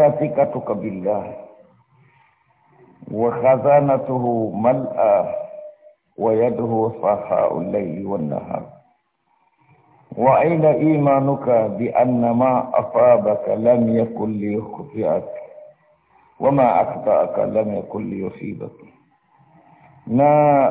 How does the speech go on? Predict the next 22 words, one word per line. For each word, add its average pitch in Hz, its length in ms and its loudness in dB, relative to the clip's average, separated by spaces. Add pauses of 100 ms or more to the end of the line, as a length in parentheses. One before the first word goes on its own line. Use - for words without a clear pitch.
(140)
أصاب 143 400 4
من 139 380 0
مصيبة 131 580 -2 (300)
إلا 127 280 0
بإذن 113 460 -4
الله، 113 420 -2 (1300)
ومن 120 420 0
يؤمن 113 440 -2
بالله 104 500 -4 (140)
يهد 101 240 -6 (140)
قلبه، - 380 -6 (1080)
والله 110 440 0
بكل 92 540 -8
شيء 80 420 -8
عليم. 85 340 -6 (1200)
يا 107 280 4
أخ 120 100 2
الإسلام، 117 840 0 (800)
وإنما 135 800 2
ينهى 135 680 2
عن 113 420 2
الحزن 110 840 0